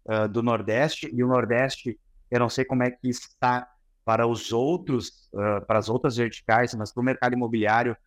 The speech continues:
é um mercado numa ascensão, ah, absurda, então tam-, estão descobrindo,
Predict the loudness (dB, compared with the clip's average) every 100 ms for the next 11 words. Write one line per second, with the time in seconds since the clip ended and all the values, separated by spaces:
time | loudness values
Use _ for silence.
0 | _ _ 2 2 2 4 2 2 -2 -2
1 | 0 0 -2 -4 -6 -2 -2 -2 -6 _
2 | _ _ 0 0 2 -2 0 -4 -2 0
3 | 2 0 -2 -6 -8 0 2 2 0 -2
4 | -2 -2 -2 0 2 0 -4 -6 -2 2
5 | 2 2 0